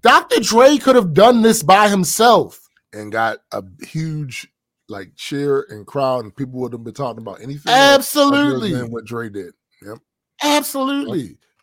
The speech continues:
Speaker 1: But no, he did not. Fifty was
Speaker 2: Again.
Speaker 1: up there. Kendrick was up there.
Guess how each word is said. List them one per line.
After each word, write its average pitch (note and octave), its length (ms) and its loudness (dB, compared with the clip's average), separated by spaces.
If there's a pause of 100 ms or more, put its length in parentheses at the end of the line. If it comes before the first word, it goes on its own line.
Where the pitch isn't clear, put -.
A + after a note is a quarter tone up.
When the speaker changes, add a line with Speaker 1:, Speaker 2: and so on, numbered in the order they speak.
(100)
Speaker 1:
But G3 140 -2
no, F#3+ 360 2
he E3 220 -8
did C3 200 -10
not. C3+ 380 -10 (960)
Fifty A2+ 300 -14
was C3 180 -6
Speaker 2:
Again. F#3+ 160 2
Speaker 1:
up C#4 80 0
there. C3+ 460 -6 (220)
Kendrick C3+ 400 -8
was C3+ 180 -8
up C#3 220 -6
there. C3 440 -8